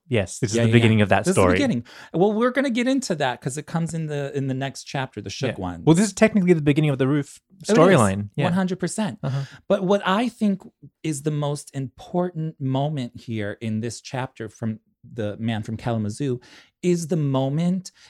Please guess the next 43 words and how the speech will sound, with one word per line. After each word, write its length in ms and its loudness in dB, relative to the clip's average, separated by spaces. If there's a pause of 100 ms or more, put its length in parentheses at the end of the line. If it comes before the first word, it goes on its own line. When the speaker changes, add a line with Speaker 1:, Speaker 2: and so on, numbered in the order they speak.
(120)
Speaker 2:
she 180 -6
describes 500 0
it 80 0
in 160 2
the 80 -2
book 540 -2 (320)
on 500 0 (120)
page 680 -4 (240)
one 520 2
ninety, 840 2 (160)
Speaker 1:
Mm. 320 0
Speaker 2:
how 400 -2
all 260 4
of 140 0
the 80 -2
sudden 640 0 (260)
it 100 0
was 160 0
like 200 -4
the 60 0
moment 440 2
in 140 0
The 100 2
Wizard 320 -2
of 140 -2
Oz 420 -2
when 160 0
the 80 0
screen 460 -2
went 200 -2
from 160 -2
black 300 -4
and 160 -2
white 320 -2 (120)
to 100 -10
Technicolor. 840 -10 (300)
Speaker 1:
Mm. 300 6
Speaker 2:
So 100 -4
she's 280 -6
sitting 300 0
here 380 0
with 320 -6
Derek 680 0